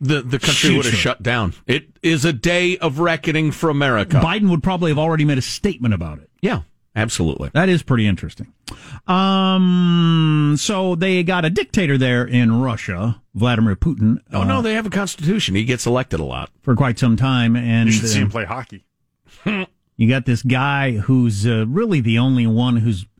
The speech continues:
Speaker 2: gained enough momentum as an opposition to him, this Navalny dude who's got so many, so much attention and so many millions of people following him that it'd be difficult for Putin to kill him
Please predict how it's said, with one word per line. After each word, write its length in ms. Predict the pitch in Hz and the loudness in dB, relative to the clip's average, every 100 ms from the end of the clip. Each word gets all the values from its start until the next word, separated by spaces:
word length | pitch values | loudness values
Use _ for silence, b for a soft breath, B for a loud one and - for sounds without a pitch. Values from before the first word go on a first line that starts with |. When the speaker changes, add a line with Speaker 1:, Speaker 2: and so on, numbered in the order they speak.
| _ _ _ _ - - - 123 | _ _ _ _ -20 -20 -8 -2
Speaker 2:
gained 320 | 113 170 185 | 0 2 2
enough 300 | 156 143 127 | 2 0 0
momentum 1040 | 143 127 120 123 143 170 202 190 190 185 180 _ _ _ _ _ | 0 2 2 2 0 -2 -2 2 2 2 -2 _ _ _ _ _
as 220 | - 135 123 | -2 2 2
an 160 | 120 - | 0 0
opposition 720 | 160 170 147 120 151 175 160 | -4 0 0 2 2 2 2
to 120 | 175 | 2
him, 140 | 170 160 | 2 0
this 200 | 127 - | -2 -2
Navalny 640 | 117 98 139 160 147 147 | -2 0 0 2 2 0
dude 360 | 117 147 147 143 123 | 2 0 0 -2 -2
who's 180 | 143 117 | 0 0
got 260 | 135 135 | -2 -4
so 160 | - 190 | -6 -2
many, 260 | 208 196 147 - | 2 2 0 -6
so 180 | - 240 | -4 -2
much 160 | 269 | 0
attention 360 | 220 202 185 170 | 0 -2 0 0
and 100 | 135 | 2
so 80 | 175 | 0
many 160 | 160 | 2
millions 400 | 143 143 127 110 | 2 2 2 0
of 100 | 117 | -2
people 220 | 139 127 | -2 -2
following 420 | 107 135 131 117 104 | -4 -2 0 2 2
him 140 | 101 B B - | 0 B B -6
that 140 | 131 - _ | -6 -6 _
it'd 160 | 151 127 | -2 0
be 80 | 123 | 2
difficult 480 | 220 233 208 180 | 0 -2 -4 -6
for 120 | - 160 | -2 0
Putin 320 | 165 151 123 | 0 0 0
to 60 | |
kill 280 | 104 131 110 | 0 -2 0
him 200 | 95 87 | 2 0